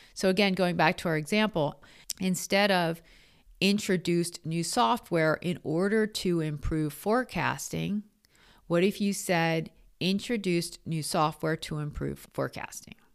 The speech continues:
See that? You just said "to." So here's an exercise. Scan or do a search for the phrase "in order to" in your document, and wherever you find "in order to," replace it with a simple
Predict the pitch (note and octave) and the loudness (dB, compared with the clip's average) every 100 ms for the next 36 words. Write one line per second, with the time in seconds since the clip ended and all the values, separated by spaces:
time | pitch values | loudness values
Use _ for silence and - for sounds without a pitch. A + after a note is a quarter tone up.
0 | _ _ - F#3+ F#3+ G3+ - - - - | _ _ -4 0 2 2 0 -8 -20 -20
1 | - - D#3+ D3 D3 - C3 C#3 - - | -20 -12 -8 -6 -6 -4 -4 -4 -6 -4
2 | C3+ - - - - - - - - - | -4 -6 -12 -20 -20 -20 -20 -20 -20 -20
3 | - - - F3+ G#3 G#3 G#3 G#3 A3 G3 | -20 -20 -4 2 4 4 2 2 -2 -2
4 | D3 - - - - - - - - - | -2 -2 -10 -18 -20 -20 -16 -10 -8 -2
5 | F#3+ F3 F#3 G#3+ B3 A#3+ - - D#3+ E3+ | 2 2 2 2 -2 -8 -8 -4 -2 0
6 | F#3 - G3 F3 - - D#3+ D3 D3 C#3 | -2 0 0 0 0 -4 -2 0 0 -2
7 | D#3+ - D#3+ C#3+ C#3+ - D#3 E3 F3+ F3 | -4 0 2 2 -2 -4 -4 -2 -2 -2
8 | D3 C#3 D3+ D3 C#3 C#3+ D#3 - D3 B2 | -2 -2 -2 -2 -2 -2 -2 -4 -4 -4
9 | - _ _ _ - - - E3 E3+ E3 | -6 _ _ _ -20 -20 -4 0 4 6
10 | D#3+ D#3+ F3 G#3+ G#3 - F#3 F3 - F3+ | 6 6 4 0 -2 -6 -4 -4 0 0
11 | E3 D#3 D#3+ F#3+ C#4 A#3 - E3+ D#3 D3 | 0 -2 -2 -2 0 -2 -2 -2 -2 -2
12 | D#3+ - E3 D#3 D#3+ - - D3+ C#3+ - | -4 -2 -2 -2 -2 -6 -4 -4 -4 -8
13 | - - E3+ - C#3+ C3+ D#3 F#3+ | -12 -8 -6 -6 -8 -4 -6 -6